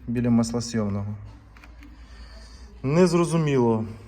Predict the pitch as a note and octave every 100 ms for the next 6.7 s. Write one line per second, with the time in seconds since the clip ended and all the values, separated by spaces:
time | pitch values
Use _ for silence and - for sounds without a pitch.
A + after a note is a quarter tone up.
0 | - - - C3 C3 B2 A#2 - A#2+ A2
1 | A2+ A2+ - F3+ D#3+ C3 B2+ - C3 C3
2 | B2+ C3 A#2+ A#2 A#2+ A#2 - E3+ E3+ -
3 | C3 A2 - - _ - A#2+ B2 C3 C3
4 | B2 A#2 A#2 - C3 E3 D#3+ C3+ - B2+
5 | A2+ G#2+ A2 G2+ - B2 B2 B2 C3 B2+
6 | A#2+ A#2+ A2+ A2 A#2+ A#2 A2+